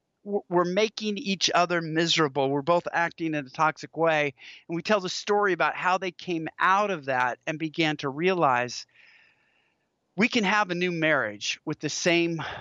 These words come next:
partner. Just because there's been toxicity, um, in this case, when it's repented of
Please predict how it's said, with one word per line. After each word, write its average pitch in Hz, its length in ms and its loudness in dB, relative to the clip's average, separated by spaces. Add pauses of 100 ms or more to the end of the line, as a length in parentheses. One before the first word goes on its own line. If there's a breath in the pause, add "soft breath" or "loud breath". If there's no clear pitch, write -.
(180 loud breath)
partner. 131 600 0 (140)
Just 220 280 -2
because 214 400 0
there's 175 180 -2
been 175 220 0
toxicity, 139 960 -4 (460 soft breath)
um, 127 280 2 (100)
in 170 160 2
this 220 200 2
case, 175 320 0
when 170 120 0
it's 160 160 -6
repented 202 580 -2
of 156 320 2